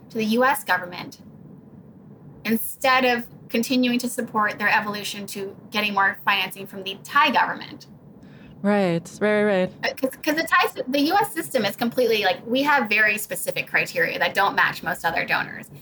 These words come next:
Speaker 1: I mean, a lot of
Speaker 2: Yeah.
Speaker 1: other donors will defer to our systems.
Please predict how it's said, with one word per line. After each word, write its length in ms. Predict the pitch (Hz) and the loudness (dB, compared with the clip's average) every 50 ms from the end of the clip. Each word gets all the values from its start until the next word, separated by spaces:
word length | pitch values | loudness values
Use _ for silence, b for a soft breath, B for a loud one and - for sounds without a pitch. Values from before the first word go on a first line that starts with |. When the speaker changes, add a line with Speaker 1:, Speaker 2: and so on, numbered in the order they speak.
| B B B - | B B B 0
Speaker 1:
I 40 | |
mean, 120 | 220 240 247 | 2 4 6
a 40 | 254 | 6
lot 140 | 269 277 | 6 8
of 60 | 262 - | 6 6
Speaker 2:
Yeah. 60 | 269 | 6
Speaker 1:
other 120 | 269 262 | 4 4
donors 340 | 240 226 214 214 202 208 - | 4 2 2 2 0 -2 -2
will 160 | 208 196 202 | -2 -2 -2
defer 520 | 196 208 190 - - - 202 202 214 254 247 | 0 -2 -4 -4 -2 0 2 4 4 2 2
to 140 | - - | 2 2
our 180 | 262 - 233 269 | 2 4 2 2
systems. 640 | - - 311 320 - - 359 370 403 427 440 - - | 0 -2 -6 -6 0 0 2 2 2 0 -2 -8 -12